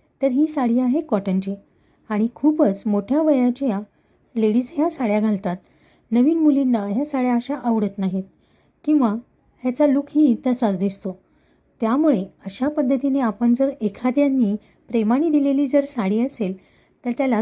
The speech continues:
थोडंफार आपली कला वापरून आपण ती साडी वापरू शकतो. पहा, पूर्ण पदराचा भाग हा पॅच देऊन तयार झालेला आहे.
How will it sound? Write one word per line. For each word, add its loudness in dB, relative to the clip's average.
थोडंफार 0
आपली 0
कला 2
वापरून 0
आपण -2
ती 0
साडी 0
वापरू -2
शकतो. -6
पहा, 2
पूर्ण 2
पदराचा 0
भाग 0
हा 0
पॅच -2
देऊन 2
तयार 0
झालेला 0
आहे. -2